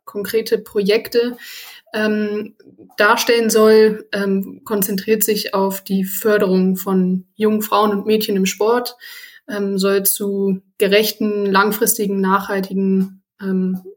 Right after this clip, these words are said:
Rahmenbedingungen und Strukturen, äh, im Amateurbereich führen. Und, ähm, Beispiele sind von, oder Projekte, die wir, ähm, oft betreut haben, waren in der Basketball-Community,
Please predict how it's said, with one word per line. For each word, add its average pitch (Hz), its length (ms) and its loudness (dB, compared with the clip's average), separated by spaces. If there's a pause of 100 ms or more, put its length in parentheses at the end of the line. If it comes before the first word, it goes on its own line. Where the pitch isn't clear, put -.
(140)
Rahmenbedingungen 214 1080 0 (600)
und 220 140 0
Strukturen, 220 720 2 (500)
äh, 202 200 -2
im 190 120 -2
Amateurbereich 220 720 2
führen. 226 500 -4 (580)
Und, 196 680 0
ähm, 190 720 2 (380)
Beispiele 196 500 0
sind 196 500 0 (120)
von, 185 460 -2
oder 190 320 -4 (200)
Projekte, 208 400 0
die 196 180 2
wir, 196 340 4
ähm, 185 340 2
oft 196 220 -4
betreut 202 400 0
haben, 196 420 0
waren 190 400 -2
in 190 100 -2
der 185 100 0
Basketball-Community, 208 1300 -2